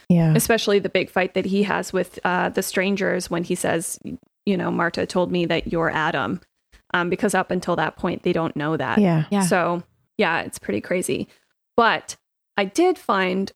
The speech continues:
Speaker 2: on the note of s-, what Celia's name means,
Speaker 3: Ooh, yeah?
Speaker 2: I did find something very interesting
Speaker 1: Mm-hmm.
Speaker 2: about Bartosz.
Speaker 1: Okay.
Speaker 3: <gasps> Oh my God, what is it?
Speaker 2: So, if you will join me on this Charlie Day
Speaker 1: Yes.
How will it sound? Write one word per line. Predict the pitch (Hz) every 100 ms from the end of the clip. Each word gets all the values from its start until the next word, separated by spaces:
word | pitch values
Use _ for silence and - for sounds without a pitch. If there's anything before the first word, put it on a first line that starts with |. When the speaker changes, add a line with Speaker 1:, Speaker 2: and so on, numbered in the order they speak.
| -
Speaker 2:
on | 233 262
the |
note | 220 202 196
of | 185 180 - -
s-, | -
what | 202 202
Celia's | - 294 311 233 202
name | 170 -
means, | - - 233 - - _
Speaker 3:
Ooh, | 262 240
yeah? | 170 160 254 - _ _ -
Speaker 2:
I |
did | 196 - 285 381
find | - 202 185 190
something | - 185 185 190 190 196 - -
very | 233 262 277
interesting | 285 233 220 190 175 180 - 208
Speaker 1:
Mm-hmm. | 220 214 185 165 _ _ -
Speaker 2:
about | 196 175 165 -
Bartosz. | 170 170 - - 196 -
Speaker 1:
Okay. | 214 196 220
Speaker 3:
<gasps> | 294 370 359 254 185
Oh | 190
my | 185
God, | 170 156
what |
is | 165
it? | -
Speaker 2:
So, | 185 202 170 - _
if | 226 214
you | 240 262
will | 285 285
join | - 226 208 196
me | 165 143 180 _ _ 185
on | 180 180 180
this | 175 175 - - _
Charlie | - - 190 202 214 240
Day | 220 185 170 165 165 175
Speaker 1:
Yes. | 170 165 156 - -